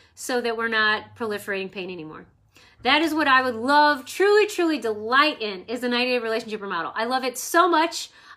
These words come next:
I want you to have it. So that if you're ready, let's talk. We'll have a call of clarity, make sure it's a good fit, because we'll be talking weekly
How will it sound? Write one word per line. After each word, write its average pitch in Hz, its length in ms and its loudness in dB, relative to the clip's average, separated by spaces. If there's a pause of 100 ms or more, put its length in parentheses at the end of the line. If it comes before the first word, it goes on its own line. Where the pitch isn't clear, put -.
(100)
I 277 100 4
want 320 240 2
you 302 80 0
to 226 80 0
have 233 240 2
it. 311 240 -4 (280)
So - 180 -6
that 269 60 0
if 254 120 -2
you're 320 200 0
ready, 285 560 0
let's 254 300 -4
talk. 214 280 0
We'll 233 100 -4
have 240 140 0
a 247 60 -6
call 233 220 0
of 220 100 -6
clarity, 277 440 -4
make 233 220 -6
sure 254 180 -6
it's 247 160 -6
a 254 60 -8
good 220 180 -4
fit, 220 500 -6 (440)
because 254 240 0
we'll 262 120 0
be 247 100 -4
talking 262 500 4
weekly 208 640 -2